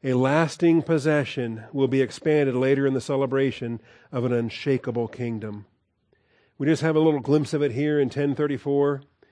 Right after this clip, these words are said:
Hebrews ten thirty-four, but it's expanded in Hebrews twelve.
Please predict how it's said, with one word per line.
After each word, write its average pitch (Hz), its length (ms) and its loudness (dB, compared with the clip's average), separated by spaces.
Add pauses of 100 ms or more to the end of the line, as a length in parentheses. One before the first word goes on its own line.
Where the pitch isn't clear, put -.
(340)
Hebrews 131 300 -4
ten 135 200 -2
thirty-four, 139 460 0
but 135 100 2
it's 135 160 0
expanded 143 600 0
in 123 100 -4
Hebrews 123 380 -4
twelve. 117 640 -10